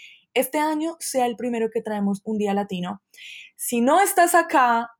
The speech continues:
pues te conviene que me sigas en las redes, sobre todo en Instagram, porque voy a estar compartiendo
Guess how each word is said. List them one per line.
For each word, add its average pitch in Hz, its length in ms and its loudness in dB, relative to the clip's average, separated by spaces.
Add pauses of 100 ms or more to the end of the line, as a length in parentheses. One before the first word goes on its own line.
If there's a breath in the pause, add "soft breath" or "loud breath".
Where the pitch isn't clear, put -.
(200)
pues 240 180 -2
te 233 120 -2
conviene 233 400 -2
que 262 140 -4
me 254 100 -2
sigas 233 300 0
en 240 100 -2
las 233 160 0
redes, 196 320 -2
sobre 190 220 -6
todo 208 140 -4
en 233 100 -2
Instagram, 196 560 -2
porque 190 240 -8
voy 185 140 -2
a 202 40 -2
estar 208 200 -8
compartiendo 202 680 -2